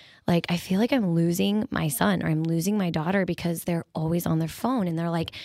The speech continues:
texting under the table, or, like, they literally come home from school, drop their backpack and just go to their room, and I don't see them." And, and they were basically asking me, like, "How, like, what do I do? What do I do? How do I help them?" You know?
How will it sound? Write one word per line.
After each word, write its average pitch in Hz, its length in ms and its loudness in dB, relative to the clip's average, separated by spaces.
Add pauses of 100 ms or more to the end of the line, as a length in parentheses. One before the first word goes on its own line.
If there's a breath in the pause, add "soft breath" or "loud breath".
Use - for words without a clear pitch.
(240 loud breath)
texting 185 380 0
under 190 160 4
the 208 80 2
table, 214 560 2
or, 170 100 2
like, 170 220 -2
they 170 220 0
literally 202 440 4
come 208 140 0
home 196 140 2
from 190 120 2
school, 185 320 0
drop 180 200 0
their 185 100 2
backpack 170 640 0
and 170 100 0
just 170 220 -2
go 180 100 2
to 170 80 4
their 175 160 4
room, 240 260 4
and 180 140 0
I 165 80 0
don't 196 240 0
see - 240 -4
them." 208 220 2
And, 170 120 0 (480 loud breath)
and 233 120 8
they 240 40 8
were 247 120 8
basically 254 400 4
asking 175 380 2
me, 165 100 0
like, 151 180 -4
"How, 196 320 0
like, 180 220 0
what 175 100 4
do 190 80 4
I 175 80 4
do? 165 260 -2
What 180 140 -2
do 180 80 2
I 185 60 6
do? 170 140 0
How 156 180 0
do 196 60 4
I 190 40 2
help 170 200 0
them?" - 140 -4
You - 120 -2
know? 165 160 2